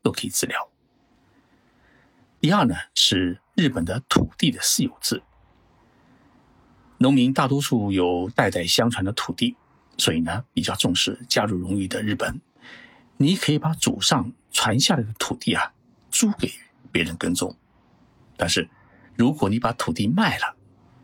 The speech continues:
那等于是卖了祖宗。这在日本农村啊，是一件极为不光彩的事情。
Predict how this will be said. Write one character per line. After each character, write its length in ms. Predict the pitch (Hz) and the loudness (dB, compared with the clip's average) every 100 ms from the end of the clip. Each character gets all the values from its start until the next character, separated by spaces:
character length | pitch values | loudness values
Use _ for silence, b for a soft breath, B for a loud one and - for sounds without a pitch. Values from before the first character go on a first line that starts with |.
| _ - | _ -10
那 80 | - | -6
等 160 | - | -2
于 40 | 95 | 2
是 260 | - 92 - _ | 0 -2 -10 _
卖 180 | 117 - | -2 0
了 80 | - | -4
祖 160 | - | -6
宗。 260 | - - - - - - - _ - b b b b - | -8 -8 -10 -12 -20 -20 -20 _ -20 b b b b -2
这 100 | 117 | 2
在 180 | 104 | 4
日 160 | 95 113 | 2 2
本 140 | 110 | 0
农 100 | 92 | -2
村 220 | 95 110 90 | -2 -2 -2
啊， 180 | - - - - - - - | -4 -10 -20 -20 -20 -10 0
是 180 | - 87 | 2 2
一 40 | |
件 340 | - 82 95 - | 0 -4 -4 -10
极 140 | - 113 | -2 0
为 140 | 95 | 0
不 160 | - 107 | -2 0
光 200 | 147 170 | 2 2
彩 160 | - | 0
的 80 | - | -2
事 160 | - - | -2 0
情。 200 | - | -2